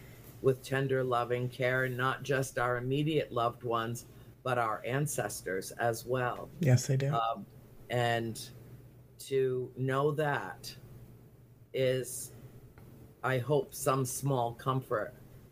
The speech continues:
Speaker 1: for those who are just now beginning.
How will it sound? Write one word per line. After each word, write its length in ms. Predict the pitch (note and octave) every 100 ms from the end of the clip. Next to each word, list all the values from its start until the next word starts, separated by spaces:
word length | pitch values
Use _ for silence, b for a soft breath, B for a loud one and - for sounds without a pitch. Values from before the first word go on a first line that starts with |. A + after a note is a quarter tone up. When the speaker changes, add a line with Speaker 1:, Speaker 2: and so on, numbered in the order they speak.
| -
Speaker 1:
for 120 | C#3
those 560 | C3+ B2+ B2 A#2+ A#2+ -
who 280 | C3+ C3 A#2+
are 200 | A#2+ B2
just 560 | B2 - C3+ C3+ -
now 300 | C3 B2+ A#2+
beginning. 840 | A2+ A#2+ A2+ B2 B2+ B2 A2+ G#2